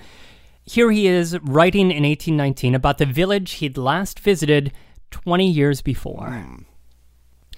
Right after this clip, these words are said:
Speaker 1: The story starts, quote, In the bosom of one of those spacious coves which indent the eastern shore of the Hudson,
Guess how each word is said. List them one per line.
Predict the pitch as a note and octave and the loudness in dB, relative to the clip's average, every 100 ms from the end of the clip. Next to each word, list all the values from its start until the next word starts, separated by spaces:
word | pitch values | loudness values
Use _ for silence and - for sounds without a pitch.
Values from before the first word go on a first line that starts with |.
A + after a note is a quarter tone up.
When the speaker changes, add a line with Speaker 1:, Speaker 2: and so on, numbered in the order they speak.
| - - - | -20 -20 0
Speaker 1:
The | F#3 | 0
story | - C#4 D4+ A#3 | 2 -2 0 -2
starts, | - F3 D3+ B2+ - - - - | 0 2 2 -2 -10 -18 -20 -2
quote, | F3 E3+ - - - _ _ - _ - | 0 0 -8 -20 -20 _ _ -20 _ -2
In | G3 C4 | 4 4
the | |
bosom | A#3 F3 C3+ B2+ A#2+ D3+ F3+ | 6 4 4 2 0 -2 -4
of | D3+ | -6
one | D3 E3+ | 0 0
of | D#3+ | 2
those | D#3 D3+ C3+ | 2 2 -2
spacious | - - F#3+ G3 F#3+ - | -6 -2 -2 -2 -4 -6
coves | - F3+ C#3+ B2 C#3 D#3 - - | -6 -2 0 -2 -6 -14 -14 -12
which | C3+ C#3+ - | -6 -6 0
indent | D3 D3 D#3 D#3 | 2 4 2 0
the | D#3+ F3 | -6 -6
eastern | F#3 - F#3+ F3+ | -6 -4 -2 0
shore | - F3 E3+ | 0 -2 -2
of | D#3 | -2
the | D#3+ | -2
Hudson, | E3 D#3 F3+ F#3 | -2 -4 -4 -4